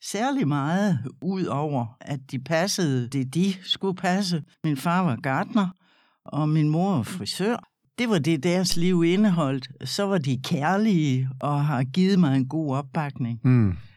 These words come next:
Speaker 1: Men,
Speaker 3: din
Speaker 1: øh,
Speaker 3: mor var vognmand. Det må du altså ikke glemme.
Speaker 1: Ja, min far
Speaker 2: Mm.
Speaker 1: havde eksportvogne, og der, øh, det styrede hun hjemmefra.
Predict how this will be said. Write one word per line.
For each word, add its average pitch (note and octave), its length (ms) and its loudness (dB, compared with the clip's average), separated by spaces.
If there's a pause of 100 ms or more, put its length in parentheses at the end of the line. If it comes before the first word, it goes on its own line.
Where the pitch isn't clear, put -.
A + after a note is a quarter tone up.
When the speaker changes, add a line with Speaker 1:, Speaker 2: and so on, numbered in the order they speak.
(160)
Speaker 1:
Men, C#3 220 2
Speaker 3:
din C3 140 6
Speaker 1:
øh, A#2 80 4
Speaker 3:
mor A#2 180 4
var B2 200 2
vognmand. A2 540 4 (300)
Det B2 100 0
må A2 140 2
du A#2+ 120 0
altså G#2 240 -2
ikke - 180 -2
glemme. A2+ 440 0 (160)
Speaker 1:
Ja, B2+ 180 2 (340)
min E3+ 300 4
far E3+ 280 0
Speaker 2:
Mm. F#3 60 6
Speaker 1:
havde D3 300 4
eksportvogne, C#3+ 1040 2
og C3 200 -4
der, D3+ 200 0 (260)
øh, C3 200 -2 (100)
det D#3+ 120 0
styrede E3+ 540 4
hun A#2 260 4
hjemmefra. B2+ 720 2